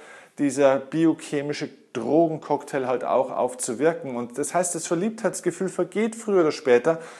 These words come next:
Aber, und das ist der wichtige Punkt, wenn du diese Transformation schaffst vom Verliebtsein ins Lieben, dann bist du auf einer zwar nicht mehr schmetterlingshaften, aber viel tieferen Ebene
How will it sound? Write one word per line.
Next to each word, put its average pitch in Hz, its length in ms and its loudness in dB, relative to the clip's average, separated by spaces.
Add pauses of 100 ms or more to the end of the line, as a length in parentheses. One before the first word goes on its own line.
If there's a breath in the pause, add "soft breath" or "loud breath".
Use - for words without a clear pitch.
(300 loud breath)
Aber, 151 520 6
und 117 180 -4
das 143 160 -2
ist 147 160 -6
der 123 100 2
wichtige 151 380 -2
Punkt, 135 420 -6
wenn 135 200 -4
du 135 220 -2 (380 loud breath)
diese 135 240 -4
Transformation 170 1120 -2
schaffst - 360 -6
vom 123 160 -6
Verliebtsein 123 960 -4
ins 135 380 -8
Lieben, 127 680 -4 (360 loud breath)
dann 117 160 -6
bist 139 220 -6
du 76 80 2
auf 127 240 -2
einer 127 360 -4 (300 loud breath)
zwar 131 240 4
nicht 139 180 -4
mehr 131 160 0
schmetterlingshaften, 151 1160 -2
aber 123 220 0
viel 175 480 -4
tieferen 160 800 -4
Ebene 117 420 0